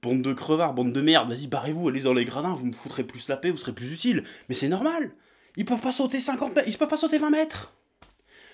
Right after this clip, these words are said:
Vingt mètres. Bon, moi, je les fais pas, les vingt mètres. Mais normal, moi, je suis qu'un simple humain obèse. Eux, c'est des putains de dieux de la destruction. Pareil, hein, Topo. Je suis désolé. Bon, il y a eu la transformation Vegeta, on sait pas trop ce que c'est. C'est encore un truc différent de l'animé. L'Ultra Blue, je sais pas comment vous appelez ça.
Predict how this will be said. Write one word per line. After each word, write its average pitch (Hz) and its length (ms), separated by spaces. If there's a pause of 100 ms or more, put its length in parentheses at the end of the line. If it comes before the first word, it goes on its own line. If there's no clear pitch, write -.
(120)
Vingt 262 240
mètres. 320 380 (340)
Bon, 208 120
moi, 233 140
je 180 60
les 202 60
fais 240 100
pas, 254 140
les 226 80
vingt 214 80
mètres. 202 280 (400)
Mais 131 80
normal, 202 300
moi, 160 100
je 160 80
suis 165 160
qu'un 160 120
simple 170 240
humain 175 320
obèse. 226 360 (360)
Eux, 233 60
c'est 220 120
des 147 80
putains - 220
de 208 60
dieux 226 80
de 208 40
la 240 80
destruction. 220 380
Pareil, 233 320
hein, 226 80
Topo. 233 420 (500)
Je - 60
suis 170 80
désolé. 240 480 (800)
Bon, 190 180
il 185 60
y 208 40
a 208 40
eu 240 80
la 226 100
transformation 190 560
Vegeta, 156 500
on 135 120
sait 139 80
pas 147 80
trop 151 100
ce - 80
que - 80
c'est. 151 160
C'est 156 100
encore 127 180
un - 60
truc 156 160
différent 135 400
de 127 60
l'animé. 127 460 (580)
L'Ultra 135 420
Blue, 131 200
je 139 40
sais 127 60
pas 117 80
comment 120 140
vous 113 80
appelez 113 180
ça. 127 380